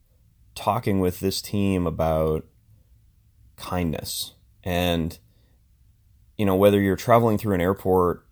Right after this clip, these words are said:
at the holiday season or you're working with clients that are under a different stress that we are, I think we have to remind ourselves that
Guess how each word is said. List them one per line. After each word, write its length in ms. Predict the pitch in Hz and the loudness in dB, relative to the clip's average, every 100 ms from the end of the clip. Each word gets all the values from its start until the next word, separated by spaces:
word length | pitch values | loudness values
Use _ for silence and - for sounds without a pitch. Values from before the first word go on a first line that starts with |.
| _ | _
at 100 | 95 | -8
the 80 | 90 | -6
holiday 420 | 87 92 92 90 | -2 2 2 2
season 760 | 95 - 90 85 87 85 82 90 - _ _ - | 0 -2 -4 -2 -2 -2 -4 -8 -18 _ _ -10
or 640 | 87 85 82 80 76 - | -2 2 2 2 0 -4
you're 140 | - 90 | -6 -2
working 400 | 87 95 98 90 | -2 -2 -2 0
with 640 | 85 85 80 87 - - _ _ _ | 2 2 2 -2 -10 -18 _ _ _
clients 540 | - 98 92 87 - - | -8 -2 0 0 -4 -4
that 140 | 90 | -2
are 140 | 87 87 | 0 0
under 220 | 87 85 | 0 0
a 100 | 80 | 0
different 400 | 95 - 95 - | -4 -4 -4 -4
stress 460 | - 92 90 92 | -4 0 0 -2
that 180 | - 80 | -6 -6
we 240 | 82 92 90 | -4 -2 0
are, 460 | 78 73 76 76 - _ - - | 0 0 -2 -6 -12 _ -20 -12
I 20 | |
think 120 | 113 | -2
we 100 | 123 | 0
have 80 | 123 | 0
to 80 | 107 | 2
remind 480 | 98 90 90 101 | 2 2 2 2
ourselves 720 | 95 82 - 87 85 85 80 - | 2 2 0 2 4 2 0 -4
that 480 | 82 80 76 78 | -2 0 -2 -4